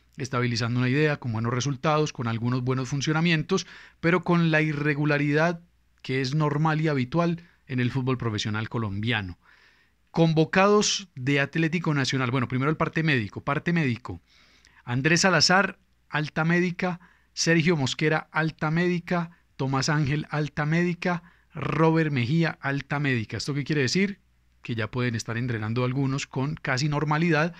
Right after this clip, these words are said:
Faltaría la alta deportiva. Entonces, vamos a ver ahora la lista de convocados. Harlen Castillo, Kevin Mier, Felipe Aguirre, Cristian Zapata, Juan José Arias,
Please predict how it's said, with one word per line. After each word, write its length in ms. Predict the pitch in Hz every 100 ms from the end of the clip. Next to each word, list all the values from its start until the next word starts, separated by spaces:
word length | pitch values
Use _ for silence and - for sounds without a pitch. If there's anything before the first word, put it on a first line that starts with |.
| - - _
Faltaría 560 | 165 170 196 175 175
la 100 | 165
alta 320 | 127 123 139 131
deportiva. 640 | 127 127 131 196 180 98 - _ _ _ -
Entonces, 1080 | 107 - 127 117 - 143 139 135 131 - - -
vamos 300 | 120 120 135
a 40 |
ver 120 | 117
ahora 200 | 127 131
la 100 | 131
lista 220 | 117 107 139
de 120 | 120
convocados. 680 | 135 131 151 170 113 - - - - _ _
Harlen 400 | - 165 190 208
Castillo, 720 | 208 147 - 208 170 120 90 - _ _ _ _ _ -
Kevin 400 | 165 185 185 190
Mier, 460 | 196 180 107 - _ _ _ _ _ _ _ _
Felipe 500 | - 143 156 180 190
Aguirre, 540 | 185 190 190 131 104 - _ _ _ _ _ _ _
Cristian 460 | - 170 165 180 165
Zapata, 580 | 151 127 170 170 180 165
Juan 440 | - - 135 131
José 380 | - 131 - 156
Arias, 580 | 156 151 165 165 -